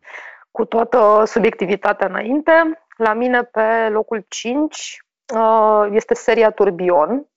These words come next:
de Robert Charles Wilson. Uh, probabil o opțiune așa un pic neașteptată. Nu cred că în, uh, nu cred că sunt niște romane pe care le-a citit toată lumea și nu cred că sunt în, uh,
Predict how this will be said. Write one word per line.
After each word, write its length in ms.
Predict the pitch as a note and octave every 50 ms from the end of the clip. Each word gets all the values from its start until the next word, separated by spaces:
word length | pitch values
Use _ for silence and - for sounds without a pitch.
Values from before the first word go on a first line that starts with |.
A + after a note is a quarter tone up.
| _ _ _ _
de 420 | - G#3+ G3 F3+ G3 F#3+ F#3 F3+ F3 F3+
Robert 280 | F3+ F3 F3 F#3+ F#3
Charles 320 | - - F#3 F3+ F3 - -
Wilson. 640 | F3+ E3 D#3 D3 - - D3+ D#3 E3 F#3+ A#3+ - _ _ _ _ _ - - - - - - - - _
Uh, 1000 | - A3 G#3 G#3 G#3 G#3 G#3 G3+ G3 G3 F#3+ F#3+ F#3 F#3+ F#3+ F#3+ F#3+ F#3+ F#3+ F#3+ F#3+ F#3
probabil 580 | - G#3 G3+ G#3+ G#3 G3 G3 F#3+ F#3+ F#3 F3+ - _ _ _ _ _ _ _ -
o 120 | G3+ F#3+ F#3 F3+ F3+ F3 F3 F3 F3 F3+ F#3+ F#3+ A3 A3 G3+ _ _ _ _ _ _ _ _ _ _ - -
opțiune 360 | G#3+ G3+ G3+ - - G3+ G3+
așa 200 | F#3+ F#3+ - F#3+
un 100 | F3 F3
pic 140 | F3 F3+ F3
neașteptată. 800 | F3+ F3+ F3 E3+ - - - _ - - G#3 A#3 A3+ - G#3+ G#3
Nu 200 | G3+ G3+ G#3 G#3
cred 160 | G3 - F3+
că 80 | F3+ F#3
în, 240 | F3+ F3 F3 E3+ E3+
uh, 320 | E3+ E3+ E3 D#3+ D#3+ D#3+ E3+
nu 80 | F#3+
cred 160 | F#3+ - F#3
că 160 | - F#3+ F#3 F3+
sunt 180 | - - F#3+ F#3
niște 180 | - - G3
romane 480 | F#3+ F#3 F3+ F3+ F3+ F#3 F#3+ F#3+ F#3 F3+
pe 100 | F3 F3+
care 160 | F3 F3+ F3
le-a 100 | E3+ F3
citit 400 | - - F#3+ F3 - F#3+ F3+ _ _ - - -
toată 240 | - F#3+ F3+ F3+ F#3+
lumea 280 | F3+ F#3 F#3+ F#3+ F#3+ F#3+
și 120 | - -
nu 80 | G#3 G3+
cred 180 | G#3 G3+ G3+
că 100 | F#3 G3
sunt 480 | F#3 - - - A3 G#3+ G#3 G3+ F#3+ -
în, 300 | - F#3+ F#3 F3+ F3 F3
uh, 500 | F3 F3 F3 F3 E3+ E3+ E3+ F3 F3+ G#3